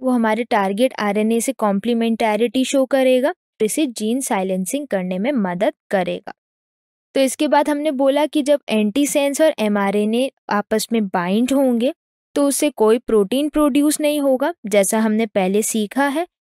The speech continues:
और अगर प्रोटीन ही प्रोड्यूस नहीं होगा, तो जो nematode है, वो मर जाएगा। यानी जो आरएनए इंटरफेरेंस है, एक बहुत ही अच्छा मेथड है सेल्युलर डिफेंस का यूकैरियोटिक ऑर्गेनिजम्स के अंदर।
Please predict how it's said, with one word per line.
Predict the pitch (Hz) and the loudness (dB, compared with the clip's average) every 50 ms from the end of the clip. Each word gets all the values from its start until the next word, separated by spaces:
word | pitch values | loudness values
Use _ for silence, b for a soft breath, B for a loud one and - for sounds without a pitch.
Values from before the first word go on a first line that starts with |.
| _ _ - | _ _ 2
और | 294 302 | 4 4
अगर | 294 269 320 311 | 6 6 2 0
प्रोटीन | - 311 302 294 262 320 339 330 311 | 0 0 0 0 0 0 -2 -2 -4
ही | 311 | -4
प्रोड्यूस | 269 - 254 240 233 208 214 208 202 - | -4 0 0 0 2 2 0 -2 -2 -2
नहीं | 214 208 208 208 | -2 -2 0 0
होगा, | 208 202 190 214 233 277 | 0 0 2 2 0 2
तो | - 240 | 2 0
जो | 226 220 226 | 0 0 0
nematode | 208 202 196 190 190 196 196 190 185 - 208 208 196 185 185 | 0 0 0 0 0 0 -2 -2 0 0 0 0 0 0 -2
है, | 208 233 302 320 | 0 0 0 0
वो | 269 233 240 277 | 0 0 0 0
मर | 285 240 196 190 190 196 | 0 0 0 0 0 0
जाएगा। | 185 196 202 175 165 180 90 - - - - _ _ _ _ _ _ _ _ _ | 0 0 0 0 -2 -4 -8 -10 -10 -12 -12 _ _ _ _ _ _ _ _ _
यानी | 247 233 220 220 233 262 269 | -2 0 2 2 0 0 2
जो | 277 311 | 2 0
आरएनए | - - - 214 214 214 233 247 285 311 | 2 2 2 2 4 2 2 2 0 -2
इंटरफेरेंस | - - 226 220 214 202 269 285 269 - 302 269 262 262 254 247 240 - 233 | -2 0 0 0 2 2 2 2 4 4 2 4 4 4 2 0 0 -2 -2
है, | 220 247 285 - - | -2 -2 -2 -2 -2
एक | 240 254 214 208 - | -4 -4 -4 -4 -4
बहुत | 220 214 - - 233 240 - - | -4 -4 0 0 0 0 0 0
ही | 208 233 | -2 -2
अच्छा | - - 220 208 - - - 262 262 | 0 -2 -4 -4 -4 -2 -2 0 0
मेथड | 233 214 202 196 190 - - 262 285 294 254 | 2 2 2 0 0 0 2 4 4 4 4
है | 233 240 262 277 | 2 0 0 0
सेल्युलर | - - - 220 196 208 226 240 247 254 254 254 | 0 0 2 2 2 2 2 2 4 4 2 2
डिफेंस | 202 208 196 180 - - 233 247 269 269 - - | 2 0 -2 -2 -2 -2 0 0 0 -2 -6 -6
का | - - 202 247 - _ _ _ _ _ _ | -4 -2 -2 -2 -4 _ _ _ _ _ _
यूकैरियोटिक | 254 302 349 320 - 277 214 196 190 190 185 180 - 294 349 330 - | 2 2 2 4 4 2 2 2 2 0 0 0 0 0 -2 -2 0
ऑर्गेनिजम्स | - 202 196 196 185 185 175 175 180 185 185 185 202 190 190 190 - | 0 0 0 2 0 -2 -2 -2 -2 -4 -2 -2 -2 -2 -2 -4 -4
के | - 269 339 240 - | -4 -4 -4 -4 -4
अंदर। | - 202 190 180 175 170 170 180 | -4 -4 -4 -4 -4 -6 -8 -10